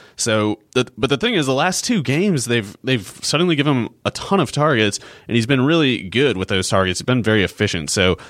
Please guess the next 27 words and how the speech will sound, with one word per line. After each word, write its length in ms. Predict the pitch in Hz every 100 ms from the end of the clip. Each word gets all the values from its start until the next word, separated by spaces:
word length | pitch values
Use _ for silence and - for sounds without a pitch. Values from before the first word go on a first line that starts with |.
| - - -
I'm 160 | 202
convinced 600 | 233 208 110 123 135 -
on 140 | 143 135
him 200 | 143 131
as 80 |
a 80 | 107
prospect. 680 | - 107 110 - 135 127 -
Like, 240 | 104 98 -
I, 220 | 104 101 - -
it, 300 | 110 - _
I 60 | 113
don't 160 | 123
ever 220 | 113 104 92
expect 320 | - 95 92
him 80 | 101
to 80 |
be 100 | 90
the 80 | 95
player 300 | - 107 98
he 80 | 98
was 220 | 92 98
his 120 | 85
freshman 400 | - 101 92 104
year 140 | 98 92
at 80 | 80
Maryland, 520 | 85 92 107 104 101
but 300 | 95 87